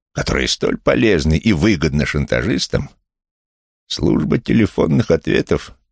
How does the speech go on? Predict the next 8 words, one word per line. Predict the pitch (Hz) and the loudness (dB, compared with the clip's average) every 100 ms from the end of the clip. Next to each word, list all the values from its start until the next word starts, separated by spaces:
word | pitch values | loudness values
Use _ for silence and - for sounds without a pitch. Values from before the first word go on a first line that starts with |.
| _ _ _ _ _ _ _ - | _ _ _ _ _ _ _ -6
предоставляет | 60 57 - 73 - - 90 | -2 -2 -2 0 0 0 0
возможности, | 92 64 - 123 98 - - - - _ _ _ _ _ _ _ _ _ | 0 2 0 2 0 0 -2 -4 -10 _ _ _ _ _ _ _ _ _
равные, | - - - 82 71 64 67 | -4 -2 0 -2 0 0 0
если | 57 - - | 0 -2 0
не | 82 92 | 0 0
превосходящие | - 98 104 - 95 78 113 107 147 - - | -2 -2 -2 0 -2 0 2 2 0 0 0
возможности | 78 80 71 73 - 73 - | 2 2 2 0 0 -6 -4
врача, | 58 53 - 71 95 | -2 -2 -2 0 2